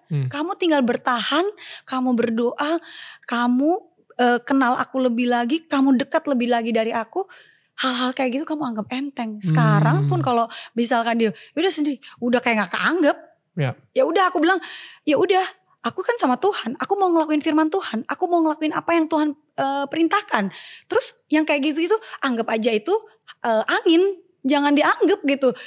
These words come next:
Speaker 2: Ya udah, kalau kita nggak anggap, hati kita kan nggak panas. Yang bikin hati kita panas, makanya kita berduel terus kan.
Speaker 1: Ya.
Speaker 2: Aku nggak mau, ini egoku. Aku harus," saat itu memang aku juga udah, "Ya udah, aku mau divorce." Aku sampai ngomong sama Giva-,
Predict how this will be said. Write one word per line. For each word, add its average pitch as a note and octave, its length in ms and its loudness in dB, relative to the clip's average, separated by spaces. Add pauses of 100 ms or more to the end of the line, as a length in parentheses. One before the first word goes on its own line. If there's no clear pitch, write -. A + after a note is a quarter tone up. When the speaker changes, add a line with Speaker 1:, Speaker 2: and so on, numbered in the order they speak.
Speaker 2:
Ya D4 140 2
udah, F4+ 200 2
kalau D4 200 0
kita D4+ 340 -4
nggak C#4 260 0
anggap, F4+ 160 0
hati - 240 -6
kita D#4 200 -4
kan F#4 120 -2
nggak D4 200 0
panas. D4 420 0 (260)
Yang C#4 220 -2
bikin C4+ 160 -2
hati A#3+ 220 -6
kita B3+ 180 -6
panas, A#3+ 360 -6
makanya A3 440 -4
kita D4+ 320 -6 (380)
berduel G#3+ 560 0
terus D4 260 -6
kan. G3+ 400 -8
Speaker 1:
Ya. D3+ 180 -4
Speaker 2:
Aku G#3 260 -8
nggak A#3 180 -2
mau, G3 300 0
ini A#3 220 -2
egoku. G#3+ 560 0
Aku C#4 280 -4
harus," A#3 340 0 (300)
saat B3 360 -6
itu C#4 200 -10
memang C4 260 -4
aku D4 120 -8
juga G#3 280 -4
udah, E3+ 40 -8 (880)
"Ya G3+ 120 -6
udah, E3+ 260 0
aku G#3+ 360 0 (380)
mau G3 180 0
divorce." F#3 500 -2
Aku - 180 -10
sampai C#4+ 260 0
ngomong C4 280 0
sama A3 140 -4
Giva-, G3+ 240 -6